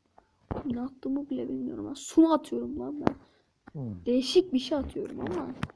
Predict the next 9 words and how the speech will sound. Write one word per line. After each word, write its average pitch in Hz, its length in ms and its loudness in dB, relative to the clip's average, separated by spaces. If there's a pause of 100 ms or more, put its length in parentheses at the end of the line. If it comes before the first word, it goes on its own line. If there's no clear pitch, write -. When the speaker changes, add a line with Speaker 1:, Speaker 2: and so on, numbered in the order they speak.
(880)
Speaker 1:
bilmiyorum 240 500 0
artık - 280 -14
ne 214 120 -8
atıyorum. - 440 -12 (540)
Galiba 254 380 6
kutunun 285 380 4
içinde 262 400 6
alev 185 320 2
var. - 160 -12